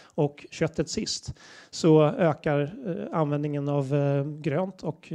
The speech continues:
frukt med upp till hundra procent. Alltså det kan leda till en fördubbling av hur mycket frukt man tar i bespisningen. Och konsumtionen av kött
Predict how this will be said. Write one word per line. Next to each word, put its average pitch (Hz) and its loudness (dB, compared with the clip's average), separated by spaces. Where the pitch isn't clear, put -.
frukt - -4
med - -6
upp - -2
till 180 -2
hundra 156 0
procent. 151 -8
Alltså 156 -4
det 135 -6
kan 175 -4
leda 180 2
till - -4
en 156 0
fördubbling 175 -2
av 139 -2
hur 139 -2
mycket 131 -6
frukt - -8
man 151 -4
tar 139 -4
i 147 -6
bespisningen. 143 -12
Och - -2
konsumtionen 156 -2
av 151 -2
kött - -8